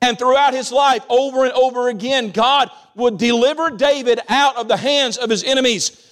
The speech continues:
to the point that, that he learned that when he would look around himself, and he would find himself in trouble, he'd say, "God's gonna deliver me." How do I know? Because he already has. Because he's done it before. Because he showed himself faithful. He showed himself faithful. He showed himself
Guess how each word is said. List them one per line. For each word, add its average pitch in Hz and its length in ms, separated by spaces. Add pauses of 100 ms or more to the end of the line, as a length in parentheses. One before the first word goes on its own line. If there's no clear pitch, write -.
(140)
to 247 80
the 233 60
point 262 240
that, 247 140
that 254 140
he 262 120
learned 262 520
that 233 80
when 240 100
he 254 40
would 240 120
look 294 160
around 285 320
himself, 233 600 (460)
and 254 80
he 254 60
would 247 100
find 302 260
himself 294 380
in 262 100
trouble, 262 440
he'd 240 100
say, 240 380 (340)
"God's 254 340
gonna 254 200
deliver 208 320
me." 120 240 (340)
How 240 80
do 277 80
I 285 80
know? 294 320 (240)
Because 240 320
he 226 140
already 214 300
has. 175 520 (240)
Because 233 240
he's 214 140
done 240 160
it 226 60
before. 226 560 (200)
Because 220 240
he 220 80
showed 269 200
himself 269 360
faithful. 285 400
He 190 60
showed 277 220
himself - 600
faithful. 254 380
He 190 60
showed 277 240
himself 269 340